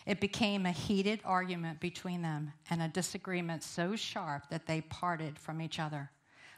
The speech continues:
Barnabas took Mark and sailed to Cyprus, and Paul chose Silas as his partner. After the believers prayed for them, asking for the Lord's favor on their ministry, they left for Syria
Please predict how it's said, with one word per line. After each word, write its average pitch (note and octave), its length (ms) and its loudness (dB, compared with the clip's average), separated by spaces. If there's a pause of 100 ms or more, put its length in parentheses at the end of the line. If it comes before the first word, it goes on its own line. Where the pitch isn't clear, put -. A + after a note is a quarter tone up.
(160)
Barnabas E3 440 2
took - 300 -2
Mark E3+ 400 2 (320)
and E3+ 160 2
sailed E3 380 0
to F#3+ 80 -2
Cyprus, D3+ 720 -4 (380)
and E3+ 200 2
Paul F3 280 2
chose F3+ 340 -2
Silas E3 760 0 (260)
as E3 180 2
his E3 160 -6
partner. D3+ 520 -4 (1300)
After F#3 340 4
the G3 80 2
believers F#3+ 500 2
prayed B3 300 4
for A3 120 0
them, D#3 380 0
asking F3 380 2
for F#3+ 160 -2
the F#3 100 -2
Lord's F3+ 320 -2
favor G3+ 400 0
on F3 140 0
their F#3 100 0
ministry, F#3+ 680 -2 (240)
they E3 160 0
left E3 480 0 (100)
for E3 140 -4
Syria D#3+ 500 2